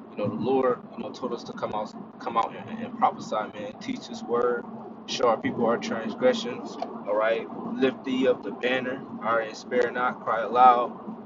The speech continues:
You know, roughly paraphrasing. All right, supposed to be in season, out of season, man. Okay, watching, you know, prophecy being fulfilled,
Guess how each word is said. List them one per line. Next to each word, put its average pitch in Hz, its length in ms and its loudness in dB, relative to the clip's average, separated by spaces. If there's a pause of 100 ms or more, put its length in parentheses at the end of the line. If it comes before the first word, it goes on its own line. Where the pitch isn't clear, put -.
(160)
You - 60 -16
know, 117 140 -10
roughly 113 320 -2 (100)
paraphrasing. 117 600 -4 (460)
All 95 120 -8
right, - 180 -4 (400)
supposed 127 280 4
to - 60 -2
be - 300 0
in 127 180 -2
season, 127 520 -2
out 120 160 0
of 117 60 -8
season, - 420 -4 (160)
man. - 140 -12 (220)
Okay, 127 240 -2
watching, 120 640 4 (400)
you 123 80 -6
know, 117 300 2 (180)
prophecy 143 460 10
being 123 220 -4
fulfilled, - 580 -8